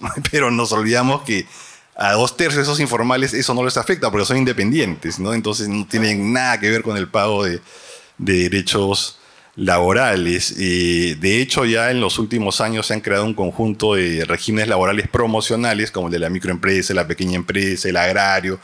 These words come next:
del trabajo del hogar, etcétera, que han reducido significativamente los denominados costos laborales extrasalariales, que no es otra cosa que los derechos laborales, ¿no? No obstante, su éxito en términos de incrementar la formalidad en el país ha sido,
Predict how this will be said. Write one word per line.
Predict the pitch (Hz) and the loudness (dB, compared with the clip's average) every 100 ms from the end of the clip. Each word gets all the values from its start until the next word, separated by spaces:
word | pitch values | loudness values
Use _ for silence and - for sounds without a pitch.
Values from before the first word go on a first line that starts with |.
| - - - - - | -18 -20 -20 -18 -4
del | 95 | 0
trabajo | 90 92 - | 4 2 2
del | 95 | 0
hogar, | 92 101 95 | 2 2 0
etcétera, | 90 117 98 107 104 | 0 -2 0 0 2
que | 104 | 0
han | 98 | 2
reducido | 104 87 104 104 | 0 0 0 0
significativamente | 107 104 90 87 85 113 113 117 110 113 | 0 -2 -2 -2 0 2 2 2 0 0
los | 101 98 | -2 0
denominados | 90 85 87 95 101 - | -2 -2 -2 0 0 0
costos | 95 - 104 | -6 -4 -4
laborales | 98 80 82 92 101 92 - | -2 0 2 0 0 -2 -2
extrasalariales, | 117 123 - 98 - 87 85 101 98 92 - - - - - - | 0 0 0 -4 -2 -2 -2 -2 -4 -4 -10 -14 -20 -20 -20 -4
que | |
no | 104 | -2
es | 113 | 0
otra | 107 | 0
cosa | 107 123 | 0 0
que | 110 | 0
los | 95 90 - - | 0 0 -4 -4
derechos | 95 101 | -4 -2
laborales, | 110 117 131 73 78 90 | 0 2 0 -2 -6 -8
¿no? | 85 107 - - - | -8 -8 -14 -20 -10
No | 117 | -6
obstante, | 107 143 127 123 | -4 -2 -2 -2
su | 123 - 101 | -2 -2 0
éxito | 110 - 120 110 | 0 0 -2 -2
en | 101 | -2
términos | 107 107 123 | 0 2 2
de | |
incrementar | 101 98 90 87 85 104 | 2 0 0 0 0 0
la | 107 104 | 0 0
formalidad | 117 98 90 85 98 | 0 0 0 2 0
en | 104 | 0
el | 101 | 0
país | 90 92 101 - | 0 2 0 -2
ha | 87 | -2
sido, | - 98 101 95 92 85 82 | 0 2 2 2 2 0 -2